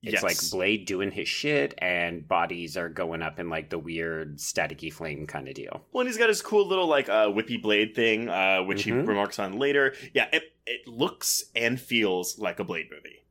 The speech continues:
Speaker 1: Yeah. And then we move on to the highway, and it becomes a weird Fast and the Furious movie for a little bit as he's killing people with U V headlights, and, uh,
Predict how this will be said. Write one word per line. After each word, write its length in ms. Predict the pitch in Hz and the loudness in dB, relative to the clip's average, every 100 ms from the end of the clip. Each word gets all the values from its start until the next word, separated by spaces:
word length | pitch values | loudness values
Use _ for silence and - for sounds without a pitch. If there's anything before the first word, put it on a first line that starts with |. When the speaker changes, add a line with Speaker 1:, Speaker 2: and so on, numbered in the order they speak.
| _ _ _ | _ _ _
Speaker 1:
Yeah. 160 | 92 - _ _ _ _ | -4 -4 _ _ _ _
And 140 | 98 95 | -2 2
then 520 | 98 98 98 98 90 | 4 4 2 -2 -2
we 180 | 85 85 | -4 -2
move 300 | 95 117 113 | 0 2 2
on 200 | 107 107 | 2 0
to 220 | 98 90 | -2 -2
the 160 | 80 73 | -2 -4
highway, 680 | - 117 120 120 117 120 | -2 -2 2 2 2 0
and 160 | - 95 | -2 -6
it 60 | 85 | -10
becomes 340 | - 95 87 | -8 -6 -4
a 120 | 85 | -6
weird 460 | 78 101 107 98 78 | -6 -2 0 -2 -4
Fast 420 | - 85 87 - | -4 -4 -2 -4
and 280 | 95 87 80 | -4 -6 -8
the 60 | 76 | -10
Furious 540 | - 120 120 113 - | -4 0 2 0 0
movie 320 | 120 110 113 | 0 0 -2
for 160 | 113 113 | 0 0
a 60 | 107 | 2
little 200 | 110 104 | 0 0
bit 380 | 107 107 107 | 2 2 2
as 160 | 95 - | -4 -6
he's 320 | 92 87 82 - - - - - | -8 -8 -10 -14 -20 -20 -20 -8
killing 320 | 120 110 104 | -2 0 0
people 260 | 107 98 95 | -2 -2 -2
with 180 | 85 78 | -4 -8
U 280 | 82 95 98 | -10 -8 -6
V 220 | 95 80 | -6 -6
headlights, 1000 | - - 117 117 110 104 110 - - - | -8 -6 -6 0 2 2 0 -4 -4 -4
and, 800 | - 90 85 85 85 82 82 90 | -2 -2 0 -2 -4 -6 -6 -4
uh, 360 | 85 82 82 | 0 2 0